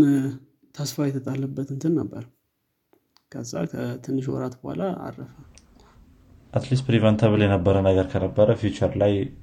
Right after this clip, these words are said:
Speaker 2: እ፣ ሜይቢ፣ እ፣ ጥሩ የሆነ ሌላ ትራንስፕላንት ሊኖር ይችላል።
Speaker 1: ኦኬ፣ እ፣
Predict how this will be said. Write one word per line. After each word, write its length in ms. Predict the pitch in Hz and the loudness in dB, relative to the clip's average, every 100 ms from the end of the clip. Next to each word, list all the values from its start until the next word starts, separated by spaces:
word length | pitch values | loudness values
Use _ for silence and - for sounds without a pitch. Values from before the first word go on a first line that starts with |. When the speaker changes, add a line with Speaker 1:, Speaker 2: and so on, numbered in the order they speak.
| - | -4
Speaker 2:
እ፣ 100 | - 90 90 - - - | -2 0 -2 -4 -6 -4
ሜይቢ፣ 280 | 95 95 87 85 - - - | 0 0 0 -4 -8 -18 -14
እ፣ 200 | 127 - - - - - - - - - | -8 -8 -10 -14 -20 -20 -20 -20 -20 -10
ጥሩ 180 | - 98 | -4 0
የሆነ 240 | 95 92 87 87 85 87 87 87 90 | 2 2 0 -2 -4 -6 -6 -6 -4
ሌላ 200 | 92 92 87 | -2 -2 -4
ትራንስፕላንት 520 | - 85 - 92 85 | -4 -4 -4 -4 -4
ሊኖር 260 | - 90 87 | -2 -2 -2
ይችላል። 340 | - 131 - - - - - - _ _ - _ _ _ _ _ | -6 -8 -8 -12 -20 -20 -20 -20 _ _ -20 _ _ _ _ _
Speaker 1:
ኦኬ፣ 160 | 139 147 117 - - | -4 -4 -6 -10 -10
እ፣ 120 | 123 | -6